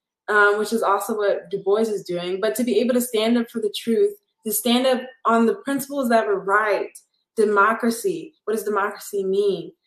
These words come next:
To end imperialism, to, that degrades labor upon war, poverty, and racism, to totally transform humanity, to, or to rightfully place it, um, to these, to these moments of chance, like, these moments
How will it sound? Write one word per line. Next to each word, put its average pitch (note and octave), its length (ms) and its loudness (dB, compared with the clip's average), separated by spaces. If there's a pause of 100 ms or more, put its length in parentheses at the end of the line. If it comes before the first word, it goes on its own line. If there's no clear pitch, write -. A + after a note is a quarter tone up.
(200)
To A#3 280 -2
end A#3 180 4
imperialism, G#3+ 1040 0 (500)
to, A#3+ 120 0
that G#3+ 200 2
degrades G#3+ 720 4
labor F#3+ 540 2
upon F#3 560 -2
war, A3+ 520 8
poverty, G3+ 500 4
and F#3+ 100 0
racism, F#3 540 2 (600)
to B3 120 0
totally B3 420 4
transform A3 960 0
humanity, G#3 840 0 (320)
to, B3 420 0 (160)
or B3+ 120 6
to B3 160 -2
rightfully A3+ 600 0
place A3+ 320 -2
it, D3+ 180 -8 (480)
um, F3+ 460 -2 (920)
to A#3+ 120 2
these, B3 460 2
to B3+ 140 -4
these A#3+ 240 2
moments A3+ 380 2
of - 100 -18
chance, - 580 -2
like, G3+ 160 0
these G#3+ 200 -2
moments G#3+ 520 -2